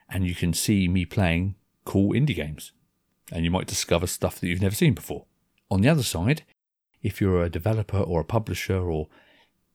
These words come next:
anything on the creation side of the, the indie scene, then you're gonna get me playing your game, on, you know, which is gonna be going to the audiences that are watching it. So that's what I've been doing. So that's been going really well.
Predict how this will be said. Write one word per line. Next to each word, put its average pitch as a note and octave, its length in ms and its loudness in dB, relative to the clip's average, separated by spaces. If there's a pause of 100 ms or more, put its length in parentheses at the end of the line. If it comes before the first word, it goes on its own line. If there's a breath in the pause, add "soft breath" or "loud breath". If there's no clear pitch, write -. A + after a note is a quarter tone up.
(140)
anything G2+ 300 2
on F2 100 0
the E2 60 -4
creation A2 380 2
side D#2+ 240 -4
of E2 100 -6
the, F2 160 -4 (120)
the F#2 160 -2
indie F2 300 0
scene, F2+ 360 -2 (600 soft breath)
then G2 400 4 (240)
you're G2 160 0
gonna F#2+ 160 4
get G2 220 0
me G#2+ 300 4
playing F#2+ 400 2
your B2 80 2
game, F2+ 420 2 (540)
on, F#2 260 -4 (460)
you G2 80 0
know, D#2+ 100 0
which - 220 -4
is F#2 100 -2
gonna F#2+ 180 4
be E2+ 80 2
going F#2+ 360 4
to G2+ 160 2
the G2 140 4
audiences F2+ 800 0 (420)
that - 160 -2
are F2+ 100 -6
watching D#2+ 360 -4
it. - 80 -10 (180)
So F#2+ 420 2 (380)
that's - 280 -6
what F2 80 -4
I've G#2 60 -6
been C3 100 4
doing. G3+ 260 0 (100)
So - 160 -2
that's A#2+ 120 -2
been C#3 140 -2
going D#3+ 220 4
really A#2+ 140 2
well. D#2+ 400 -2